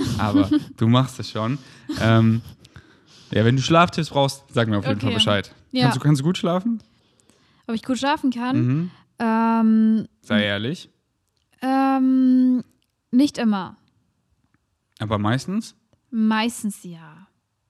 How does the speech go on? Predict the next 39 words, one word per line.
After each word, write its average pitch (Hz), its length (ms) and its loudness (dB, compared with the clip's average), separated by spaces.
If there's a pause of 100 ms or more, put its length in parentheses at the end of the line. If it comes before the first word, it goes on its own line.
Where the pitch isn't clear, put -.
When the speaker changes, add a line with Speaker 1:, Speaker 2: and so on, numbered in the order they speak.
(260)
Speaker 2:
Sagen 262 280 -2
wir 294 100 2
so, 262 220 -2 (340)
in 233 100 -4
der 233 180 -2
Woche 294 440 -2
von 226 400 -2 (180)
sieben 247 340 -2
Tagen 214 300 -4
fünf. 196 340 -12 (640)
Speaker 1:
Ja? 156 380 0
Speaker 2:
Ja. 202 380 -6
Speaker 1:
Ja, 107 60 -6 (100)
das 98 60 -6
ist 110 140 -8
doch 117 100 -4
voll 104 160 -6
gut. 123 280 -4 (140)
Speaker 2:
In 220 140 -8
Ordnung. 202 540 -10 (120)
Da 220 100 -8
schlafe 226 260 -4
ich 226 100 -8
auch 202 60 -10
durch 247 400 -4
und 220 120 -4
so, - 120 -12
aber 208 680 -10
Speaker 1:
Das 110 160 -14
ist - 100 -12
doch 107 100 -4
voll 101 140 -6
gut. 117 220 -4
Speaker 2:
ja, 175 340 -10 (120)
es - 180 -12
sind, 202 220 -12
es 220 160 -14
ist - 200 -16
okay. 190 440 -16